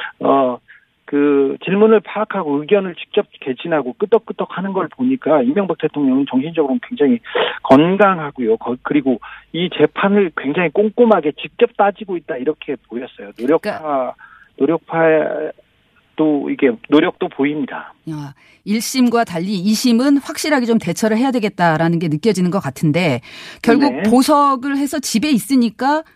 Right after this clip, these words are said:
Speaker 2: 건강 상태도 지금 좋아지고 있는 거 아닌가라는 생각이 드는데 보석,
Speaker 1: 네.
Speaker 2: 예, 보석으로 풀려난 이후에 지금, 어, 논현동 사택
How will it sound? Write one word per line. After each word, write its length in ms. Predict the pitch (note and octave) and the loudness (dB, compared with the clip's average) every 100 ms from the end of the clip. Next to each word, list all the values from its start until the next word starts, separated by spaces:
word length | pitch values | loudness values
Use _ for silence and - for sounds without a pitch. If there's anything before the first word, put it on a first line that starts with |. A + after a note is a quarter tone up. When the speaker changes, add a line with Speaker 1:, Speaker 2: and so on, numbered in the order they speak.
| - | -6
Speaker 2:
건강 300 | G3+ A#3 C4 | -4 0 2
상태도 340 | B3 B3+ B3 | 2 0 -2
지금 160 | A#3+ A3+ | 0 0
좋아지고 380 | G3+ A3 A3+ A#3 | 2 2 2 0
있는 180 | G#3 | 0
거 80 | G#3 | 2
아닌가라는 380 | F3 F#3 G#3 G3+ | 2 2 0 2
생각이 320 | A3 A#3+ A3+ | 2 2 0
드는데 640 | G#3+ E3 F3 C#3+ E3+ C#3+ C3 - - - - | 0 0 2 2 2 0 -4 -12 -20 -20 -2
보석, 360 | A#3 C#4 E4 | 2 4 4
Speaker 1:
네. 340 | B3 C3 F3 G#3 | 4 2 2 0
Speaker 2:
예, 160 | G#3 G3 | 0 0
보석으로 380 | A#3+ B3 C#4+ C4+ | 0 0 0 0
풀려난 460 | E4+ E4 D#4 C#4 | 0 2 2 2
이후에 560 | F3+ A3 A#3+ G#3 D#3+ - | 0 -2 0 0 0 -2
지금, 300 | - A3+ G#3+ - - - | -2 0 0 -2 -14 -10
어, 480 | F3 F3 F3 F3 E3 - | -2 0 2 2 0 -2
논현동 600 | F#3+ G#3+ A#3+ A#3 A3+ G3 | 0 2 4 4 4 2
사택 540 | D#3 D#4+ - B3+ C#3+ | -2 -6 -4 -2 -2